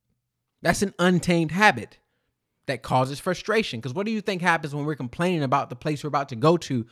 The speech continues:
for six to eight hours? Do you think we walk in with a happy attitude? Do you think we then perform at that job at a level that would cause us or, or lead us to getting promotions or leading us to more opportunity or more opportunities to develop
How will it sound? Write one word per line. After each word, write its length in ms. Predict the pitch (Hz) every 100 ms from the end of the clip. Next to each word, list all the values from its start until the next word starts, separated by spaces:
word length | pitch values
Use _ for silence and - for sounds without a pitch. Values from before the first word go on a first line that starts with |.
| _ _
for 140 | -
six 260 | 127 160 135
to 140 | - 127
eight 120 | 127
hours? 360 | 110 - - _ _ -
Do 80 |
you 100 | 143
think 240 | 160 170 160
we 100 | 175
walk 300 | 170 170 180
in 140 | 180
with 140 | 175 160
a 40 |
happy 280 | 175 170 170
attitude? 540 | 180 170 - 202 202 - - -
Do 80 |
you 100 | 147
think 240 | 143 180 175
we 100 | 180
then 220 | 151 180
perform 640 | 170 135 - 170 185 190
at 120 | 180 156
that 140 | 175
job 360 | 123 175 185 170
at 120 | 156
a 80 | 147
level 400 | 143 170 185 180 _ -
that 120 | 135
would 140 | 139
cause 320 | - 170 170
us 220 | 160 156 - _ -
or, 120 | 127
or 280 | 127 127 113
lead 300 | 117 165 190
us 140 | 170
to 100 | -
getting 260 | 131 160 147
promotions 720 | 127 131 160 180 - 190 185 - _
or 140 | 127 127
leading 220 | 160 160
us 100 | 156
to 100 | 147
more 260 | 127 160 170
opportunity 760 | 170 160 127 170 175 190 214 - _
or 100 | -
more 260 | 131 151 175
opportunities 540 | 165 170 156 180 170
to 60 | -
develop 540 | 135 120 156 208 -